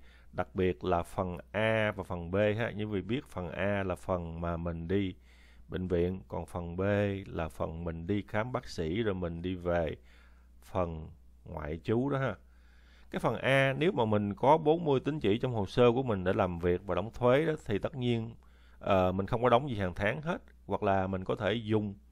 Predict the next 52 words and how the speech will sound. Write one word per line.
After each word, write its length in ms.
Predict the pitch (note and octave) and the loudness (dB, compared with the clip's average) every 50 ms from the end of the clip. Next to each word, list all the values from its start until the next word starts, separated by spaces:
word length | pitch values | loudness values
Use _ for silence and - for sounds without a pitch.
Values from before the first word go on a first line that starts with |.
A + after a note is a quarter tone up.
| - - - - - - - - - - - | -20 -20 -20 -20 -20 -20 -20 -20 -20 -20 -10
ờ, 420 | - - F2+ F#2 F2+ F2+ F2+ F2+ F#2 | -4 -2 0 0 0 0 -2 -2 -4
cái 60 | - | -4
phần 180 | - A#2 G2 F#2+ | -4 -4 -4 -2
tín 180 | G2 B2+ C#3 C3+ | -2 -4 -2 0
chỉ 180 | F#2+ G2 A2 | 0 0 0
của 160 | - C3 C3+ | 0 -4 -6
vợ 300 | A2+ G#2+ G2+ F2 E2+ F2+ | -4 -2 0 2 4 4
hay 140 | G2 A2 A2+ | 2 2 -2
chồng 300 | - - F#2+ F#2 F#2 F#2 | -2 -2 -2 0 0 -2
mình, 260 | F#2 F#2 F#2 F#2+ F#2+ | -2 -2 -2 -2 -4
mình 120 | F#2+ F#2 F#2+ | -6 -4 -4
gia 120 | F#2 G#2 | -4 -2
nhập 160 | G#2 G#2 F#2 - | -2 -2 -4 -6
phần 180 | - G2+ F#2 | -6 -8 -8
A, 320 | - - F2 G#2 G#2+ G#2+ G#2+ | -8 -6 -6 -4 -4 -4 -6
phần 160 | - G2 F2+ | -6 -6 -6
bệnh 160 | F2+ G2+ G2 F2+ | -6 -6 -6 -4
viện 200 | F2 F2 F2+ F2+ | -4 -4 -4 -6
cũng 140 | G#2 A2 | -8 -6
là 80 | A2 F#2+ | -6 -6
miễn 220 | F2 E2+ F2+ G#2+ | -6 -6 -8 -8
phí 220 | - - A2+ B2+ C#3 | -6 -6 -6 -4 -4
luôn. 240 | C3 A#2+ A2+ A2 G#2 - - - - - - - - - - - - - - | -4 -4 -4 -6 -8 -12 -18 -20 -20 -20 -20 -20 -20 -20 -20 -20 -20 -20 -14
Nhưng 120 | - A2 A2+ | -8 -4 -2
mà 100 | G#2 F#2+ | -2 -2
mình 160 | F#2 F2+ F2 | -2 -4 -4
thấy 180 | - C#3 D#3+ D#3+ | -2 -2 -4 -2
tình 180 | - A2 G2 | -4 -6 -2
trạng 240 | F2+ F2 E2+ E2+ F#2+ | -2 0 0 0 -2
gần 200 | F#2 F2 E2+ E2+ | -2 -4 -2 2
đây, 260 | F#2 G2+ G2+ G2 F#2+ - | 2 2 2 2 0 -4
từ 80 | F#2 F2 | -6 -6
ngày 120 | E2 E2 | -6 -6
một 220 | E2+ E2 E2 - | -6 -6 -8 -8
tháng 180 | - A2 A2 G#2 | -8 -10 -6 -4
bảy 380 | F#2 E2 D2+ D2+ F2 F#2 G#2 G#2 | -4 -2 -2 -2 -2 -4 -6 -6
trở 160 | - F2 E2 F2 | -4 -2 -2 0
đi 280 | G#2 A2+ A#2 A2+ G#2+ | 2 2 2 2 2
đó, 80 | G#2 G#2 - - - - - - - - - - - - - - | 0 -2 -4 -6 -14 -20 -20 -20 -20 -20 -20 -20 -20 -20 -16 -10
thì 140 | - F#2+ F2 | -8 -8 -6
có 240 | - - B2+ C#3 | 0 4 4 4
một 240 | D3+ B2+ G2+ F2 - | 4 4 0 -2 -2
số 260 | - - C3+ C3+ D3+ D#3+ | 0 2 4 4 4 2
quý 100 | C#3+ C#3 | 0 0
vị 360 | A#2 G#2+ F2+ E2+ E2+ F2 F#2 | 2 2 2 2 0 -2 -4
thì 80 | F#2 F#2 | -4 -4
liên 300 | F2+ F2+ F#2+ G2 G#2 G2 | -4 -2 -2 -2 -2 -2
quan 280 | G#2 G#2+ G#2 G#2 G2+ G2+ | 0 0 0 -2 -4 -4
đến 140 | G2+ A2 B2 | -6 -6 -6
cái 80 | - | -8
phần 300 | - - G2+ F2 E2 E2 | -8 -8 -8 -8 -6 -4
B 40 | F2 | -2